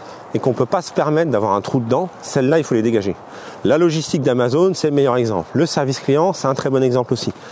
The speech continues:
et cetera, et cetera. Donc ces tâches-là, il faut les dégager le plus possible. Et comment est-ce qu'on fait ça ? Donc on cherche un partenaire. Et le truc, c'est que oui, on peut avoir des...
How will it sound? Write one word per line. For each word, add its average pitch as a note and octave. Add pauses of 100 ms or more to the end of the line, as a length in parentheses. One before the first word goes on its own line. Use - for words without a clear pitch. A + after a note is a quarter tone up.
(240)
et A#2
cetera, C3+
et C#3
cetera. F#2+ (640)
Donc A2+
ces F#3
tâches-là, F#3
il D#3+
faut -
les G#2+
dégager B2
le F2+
plus -
possible. G3+ (840)
Et B2
comment G3+
est-ce F3+
qu'on D#3
fait A2+
ça ? G#3
Donc G#3+
on C3+
cherche -
un C3
partenaire. C3
Et E3+
le C3
truc, -
c'est -
que -
oui, F#3
on A2+
peut C3
avoir A#2+
des... F#2